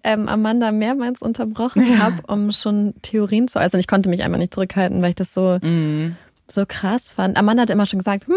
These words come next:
Speaker 1: ist ein bisschen anderer Fall“, aber, ähm,
Speaker 2: Ja.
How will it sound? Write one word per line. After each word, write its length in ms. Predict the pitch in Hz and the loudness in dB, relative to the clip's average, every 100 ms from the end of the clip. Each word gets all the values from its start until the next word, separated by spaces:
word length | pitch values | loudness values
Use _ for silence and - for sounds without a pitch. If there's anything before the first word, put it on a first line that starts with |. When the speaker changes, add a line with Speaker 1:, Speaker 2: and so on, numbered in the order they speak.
| 381 | 2
Speaker 1:
ist 100 | 277 | 2
ein 60 | |
bisschen 240 | 247 214 - | 0 0 -2
anderer 360 | 233 262 269 | 0 2 0
Fall“, 420 | 254 285 277 277 - - | -2 -2 0 0 -2 -4
aber, 460 | 214 208 208 202 - | -4 0 0 -2 -2
ähm, 320 | 196 196 196 - _ _ _ _ _ _ _ _ _ _ | -2 -2 -4 -10 _ _ _ _ _ _ _ _ _ _
Speaker 2:
Ja. 100 | 214 | 0